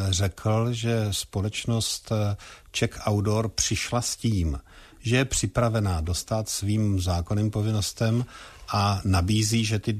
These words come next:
billboardy odstraní sama. Eh, jestli byl použit s-, eh, slovo dohoda, tak to není dohoda o tom,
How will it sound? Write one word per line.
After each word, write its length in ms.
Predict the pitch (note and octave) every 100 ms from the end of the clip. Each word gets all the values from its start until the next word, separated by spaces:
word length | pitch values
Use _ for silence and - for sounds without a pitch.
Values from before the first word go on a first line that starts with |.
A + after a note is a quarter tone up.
| G2+
billboardy 640 | E2+ F2+ F2 G2 G#2 A2 A2
odstraní 500 | - - - A#2+ B2+
sama. 460 | - A#2+ B2+ E2+ - - - - G#2
Eh, 720 | G2+ F#2+ F#2+ F#2 F2+ F2+ F2
jestli 360 | E2+ F2+ - G#2
byl 160 | A2
použit 480 | G#2 G#2+ F#2+ G#2+ G2+ -
s-, 540 | E2+ - - - - G2
eh, 500 | G2+ F#2+ F#2+ F#2 F2+
slovo 360 | - G2 G2+
dohoda, 460 | G#2 F#2+ G#2 G#2+ G#2+
tak 200 | G#2+ -
to 100 | A2
není 220 | A2 B2
dohoda 380 | A2 F#2+ G#2+ A2
o 80 | -
tom, 440 | F2 F2+ D#2 D2+